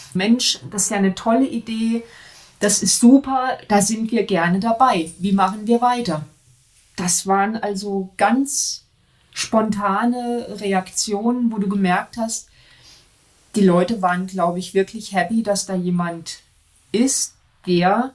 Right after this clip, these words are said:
über Windhunde schreiben möchte, der auf das Schicksal der Windhunde weltweit aufmerksam machen möchte. Also das Bewusstsein quasi noch mal weiter schärfen, ne? Weil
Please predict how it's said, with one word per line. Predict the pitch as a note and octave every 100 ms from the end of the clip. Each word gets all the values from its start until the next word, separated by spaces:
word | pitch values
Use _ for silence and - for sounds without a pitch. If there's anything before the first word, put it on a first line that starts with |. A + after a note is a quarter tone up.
| _
über | G#3 F#3 F3+ D#3+
Windhunde | G3 A#3+ C4+ C4+ C4 C4
schreiben | C#4 - - G3+ A3+ B3 A#3+
möchte, | A#3 B3 - B3+ -
der | F#3+ F3+ F3+
auf | E3+ F3+ - -
das | E3+ D#3+ - - -
Schicksal | - - - B3 A#3+ - B3+ A#3+ A#3
der | A3 G3+
Windhunde | F3+ F#3 F3+ A3 A#3 A#3 A#3+ A3+ A3 A3 E3+
weltweit | E3 E3 E3+ - D#3 D#3 D#3+ A#3 - - - _ _
aufmerksam | - F#3+ A3+ B3+ A#3+ - A#3 A3
machen | G#3+ A3 A3
möchte. | G#3+ A3+ - B3+ D#4 _ _ - - - - -
Also | F3
das | F3+ F3+
Bewusstsein | F#3+ G3 A#3+ - G3+ F#3+
quasi | F#3+ F3+ E3+ F3+
noch | E3+ A3
mal | C4+ A#3 F#3
weiter | D3+ C#3+ C3
schärfen, | B2+ - B2 A#2 B2 C3
ne? | C#3 B3+
Weil | A3 F3